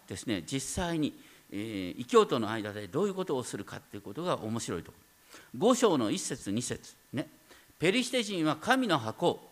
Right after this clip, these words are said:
ね、ここからね、面白いのは、契約の箱っていう言葉が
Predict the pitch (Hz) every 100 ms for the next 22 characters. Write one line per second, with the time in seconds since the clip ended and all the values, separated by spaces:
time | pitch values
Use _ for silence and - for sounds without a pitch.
0 | - 135 196 214 320 294 240 175 185 -
1 | 185 135 78 127 - - - - - 254
2 | 302 320 294 285 240 196 208 247 156 131
3 | 123 120 98 85